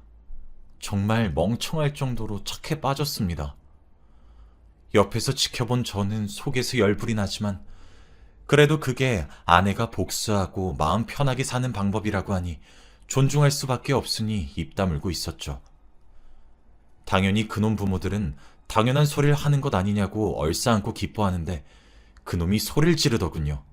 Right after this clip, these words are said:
"네가 저놈 만나서 결혼만 안 했으면 이럴 일 없었어.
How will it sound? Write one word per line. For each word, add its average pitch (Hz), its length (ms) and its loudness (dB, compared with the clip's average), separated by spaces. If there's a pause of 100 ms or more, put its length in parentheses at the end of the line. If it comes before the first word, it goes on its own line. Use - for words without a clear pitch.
(1300)
"네가 147 360 8
저놈 165 340 6
만나서 185 340 10
결혼만 180 360 8
안 160 100 10
했으면 175 520 8
이럴 208 260 12
일 233 140 10
없었어. 185 960 8